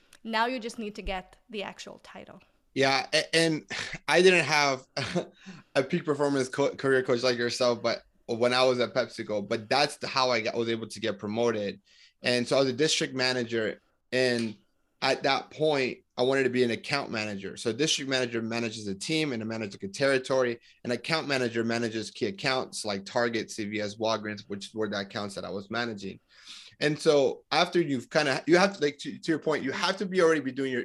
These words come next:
Speaker 2: good at, good at your job before you can try to take on additional responsibilities. I went to the account managers and said, "What can I take off your plate? Is there different, like, district managers or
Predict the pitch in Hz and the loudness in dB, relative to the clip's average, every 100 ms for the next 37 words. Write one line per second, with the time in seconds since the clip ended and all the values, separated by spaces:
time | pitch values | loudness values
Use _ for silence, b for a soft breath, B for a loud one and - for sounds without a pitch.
0 | 117 139 147 - 120 147 165 139 127 127 | 2 4 4 0 2 6 6 4 2 0
1 | 131 120 113 113 110 110 104 120 110 127 | 0 -2 -8 -8 -10 -10 -4 -4 -4 -8
2 | 107 113 101 107 113 - 110 110 - 107 | -8 -8 -8 -10 -10 -8 -8 -10 -8 -10
3 | 107 113 147 151 117 107 - _ b b | -8 -4 0 0 -2 -8 -14 _ b b
4 | b 139 165 185 180 165 135 127 - 180 | b 2 2 2 0 2 2 2 -2 -2
5 | 147 135 123 117 117 120 117 127 120 - | -2 -2 -2 -4 -4 -6 0 0 0 -4
6 | _ _ 127 147 160 139 127 127 107 113 | _ _ 0 2 0 -4 -4 -6 -4 -4
7 | 104 101 98 107 98 - 139 127 139 131 | -4 -10 -10 -10 -10 -2 -2 0 2 2
8 | 120 165 - 160 147 135 104 104 147 - | 0 -2 -2 -4 -2 -4 -2 0 0 0
9 | 147 139 135 131 127 120 113 | -6 -4 -2 -2 -4 -2 -4